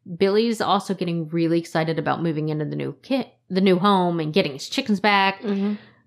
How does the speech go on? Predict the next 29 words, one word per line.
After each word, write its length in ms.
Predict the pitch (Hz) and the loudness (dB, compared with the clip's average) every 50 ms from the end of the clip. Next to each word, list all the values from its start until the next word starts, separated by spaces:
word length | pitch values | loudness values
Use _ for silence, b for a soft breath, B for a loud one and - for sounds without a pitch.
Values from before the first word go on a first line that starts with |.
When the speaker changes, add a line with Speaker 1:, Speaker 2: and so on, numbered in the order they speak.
| - | 0
Speaker 1:
Um, 520 | 180 180 175 170 165 165 165 160 156 - - _ _ _ _ _ _ _ _ | 2 4 4 4 4 2 0 -2 -4 -8 -10 _ _ _ _ _ _ _ _
the 140 | - 180 214 | -2 0 0
kids 420 | 214 - - 208 254 262 240 208 | 0 0 2 2 4 4 2 2
go 160 | - - 202 180 | 2 2 2 2
swimming 880 | - - - 208 226 240 247 247 247 247 247 247 247 247 247 240 233 - | 2 -2 -2 0 2 4 4 4 4 4 4 4 4 4 4 2 2 2
that 260 | - 254 254 247 220 226 | 2 2 2 2 2 2
day. 580 | 254 247 240 240 240 240 233 233 233 233 226 | 4 4 6 6 6 6 6 8 6 6 6
Like, 280 | 226 214 214 214 202 - - | 6 4 4 2 2 0 -2
it, 240 | - 233 233 202 - - - | 0 0 0 0 -4 -10 -16
it's 280 | - 214 - - - - | -14 -14 -14 -12 -14 -8
just 260 | - 262 269 269 - | -6 -6 -2 -2 -2
a 20 | |
whole 240 | 208 - 220 202 185 | 0 4 4 4 4
great 260 | 160 160 156 147 139 | 4 2 0 0 -2
day. 360 | - 139 135 127 127 160 - b b b b b b b - | -2 -4 -4 -4 -6 -8 -10 b b b b b b b 0
And 140 | 220 226 233 | 2 2 2
at 80 | 220 | 4
the 140 | - - 269 | 2 2 2
end 120 | 285 302 | 2 2
of 60 | 320 277 | 2 2
the 80 | 285 | 2
day, 280 | 226 208 175 175 180 180 | 4 4 4 4 4 2
the 100 | 170 175 | 2 0
Woodwards 560 | 165 170 185 185 185 190 185 190 185 175 - - _ | 0 0 0 0 0 0 0 0 -2 -4 -8 -8 _
end 200 | - 185 185 185 | 0 2 2 2
up 120 | 180 170 175 | 2 2 0
at 120 | 165 - - | -2 0 2
Billy's 360 | 233 240 240 226 220 214 - | 4 6 6 4 2 0 0
house, 580 | 185 170 165 156 160 170 175 - - - - | 2 2 4 4 2 0 -2 -6 -10 -12 -14